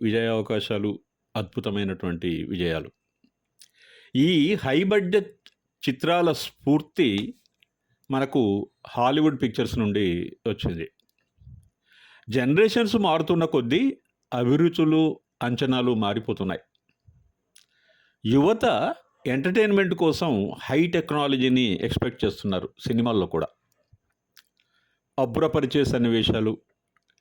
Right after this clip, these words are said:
విస్మయపరిచే సాహసాలు, అడ్వెంచర్స్, వీటిలో ఎంజాయ్‌మెంట్‌ను చూస్తున్నారు.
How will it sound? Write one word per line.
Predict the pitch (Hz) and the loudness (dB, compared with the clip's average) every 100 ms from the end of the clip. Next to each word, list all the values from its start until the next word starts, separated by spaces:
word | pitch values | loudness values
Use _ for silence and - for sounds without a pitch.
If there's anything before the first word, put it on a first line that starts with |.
| _ _ _ | _ _ _
విస్మయపరిచే | 120 135 165 165 156 135 135 123 | 0 0 2 0 2 0 0 0
సాహసాలు, | - 104 101 - 101 92 - _ 107 | 0 -4 -4 -4 -4 -4 -10 _ -6
అడ్వెంచర్స్, | 110 131 87 - - - - - - _ _ _ _ _ _ _ _ _ _ _ _ 110 | -2 -4 -4 -6 -4 -2 -2 -6 -12 _ _ _ _ _ _ _ _ _ _ _ _ 2
వీటిలో | 156 202 196 214 226 220 | 4 4 2 4 4 4
ఎంజాయ్‌మెంట్‌ను | 175 175 160 151 127 113 98 | 4 2 2 2 0 0 -2
చూస్తున్నారు. | - 92 90 | -2 -4 -6